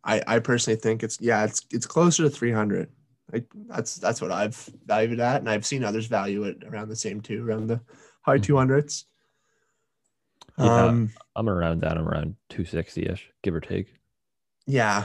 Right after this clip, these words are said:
Speaker 1: it all depends on what happens with the cash going forward. If,
Speaker 2: But
Speaker 1: if Buffett can allocate that wisely. That's, this is a, um, the, the stock performance going forward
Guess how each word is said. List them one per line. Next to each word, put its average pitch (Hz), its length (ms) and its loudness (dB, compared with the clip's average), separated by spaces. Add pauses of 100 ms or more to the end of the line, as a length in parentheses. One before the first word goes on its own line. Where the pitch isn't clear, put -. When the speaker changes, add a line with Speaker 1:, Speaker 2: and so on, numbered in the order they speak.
(460)
Speaker 1:
it 90 320 4
all 156 140 8
depends 139 480 2
on 120 320 2
what 113 240 -2
happens 110 320 -2
with 113 100 -12
the 104 80 -14
cash 104 380 -14
going 104 240 -16
forward. - 400 -16 (360)
If, - 200 -18
Speaker 2:
But 90 140 2
Speaker 1:
if - 280 -6
Buffett 101 300 -6
can 101 400 -8 (220)
allocate 104 400 -10
that - 200 -12
wisely. - 580 -14
That's, - 240 -4 (520)
this 135 180 2
is 165 240 2
a, 131 340 6
um, 110 500 0 (2250)
the, 117 460 0
the 113 80 -2
stock 139 340 -2 (400)
performance 127 440 -6
going 110 220 -4
forward 110 520 0